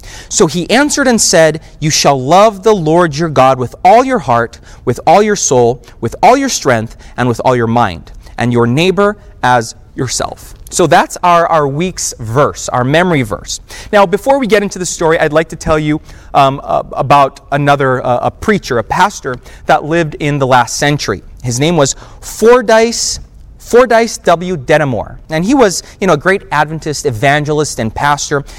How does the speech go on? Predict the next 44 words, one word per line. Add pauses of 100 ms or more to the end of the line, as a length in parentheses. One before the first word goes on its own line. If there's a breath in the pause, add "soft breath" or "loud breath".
(120 loud breath)
He
lived,
he
was
born
in
nineteen
oh
two,
he
died
in
nineteen
eighty, (340 loud breath)
and
he
became
an (140)
expert.
And
to
me,
this
is
the
most (160 soft breath)
needed
kind
of
expert, (260 loud breath)
uh,
in
today's
world, (240 soft breath)
in
today's,
you
know, (100)
Adventist
world. (560 soft breath)
Um,
he
became
an